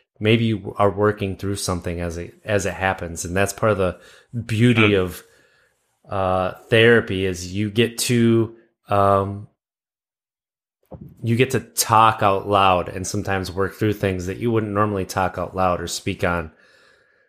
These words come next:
Speaker 1: Um, yeah,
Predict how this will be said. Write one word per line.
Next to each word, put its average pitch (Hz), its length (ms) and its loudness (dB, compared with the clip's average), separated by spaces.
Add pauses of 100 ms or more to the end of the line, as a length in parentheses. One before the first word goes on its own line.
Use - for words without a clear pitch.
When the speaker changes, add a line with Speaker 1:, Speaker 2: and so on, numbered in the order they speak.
(600)
Speaker 1:
Um, 107 640 2 (2000)
yeah, 127 380 4